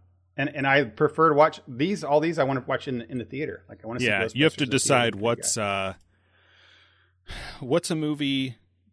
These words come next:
Speaker 2: that you have to see in the theater and what's a movie you would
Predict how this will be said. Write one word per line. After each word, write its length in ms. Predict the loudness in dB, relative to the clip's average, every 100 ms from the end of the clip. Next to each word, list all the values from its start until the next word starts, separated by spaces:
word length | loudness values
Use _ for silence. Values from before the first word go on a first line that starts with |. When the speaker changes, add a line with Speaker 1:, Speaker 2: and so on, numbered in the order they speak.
| _
Speaker 2:
that 220 | -4 -4 -6 _ _ -8
you 220 | -4 -2
have 300 | -4 -10 -6
to 80 | -6
see 220 | -6 -6
in 100 | -6
the 80 | -8
theater 540 | -10 -10 -8 -10 -14 _ _ _ -10
and 140 | -4
what's 180 | -4 -2
a 40 |
movie 260 | -4 -4 -4
you 160 | -4
would 120 | -6